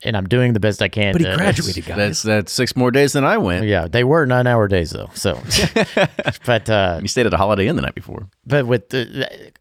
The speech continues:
Speaker 1: I've learned that it's not necessarily the graininess you're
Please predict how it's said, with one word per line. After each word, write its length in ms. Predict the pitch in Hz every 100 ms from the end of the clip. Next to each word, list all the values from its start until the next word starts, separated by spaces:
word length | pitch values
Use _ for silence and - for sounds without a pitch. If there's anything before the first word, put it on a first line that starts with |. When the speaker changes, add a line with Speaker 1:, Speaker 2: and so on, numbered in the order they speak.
| -
Speaker 1:
I've 140 | 120 107
learned 260 | 180 185
that 80 | 139
it's 160 | 117 -
not 260 | 156 -
necessarily 520 | 139 135 - 120 107 87
the 100 | 82
graininess 840 | 101 107 123 120 101 95 90 -
you're 480 | 90 95 90 87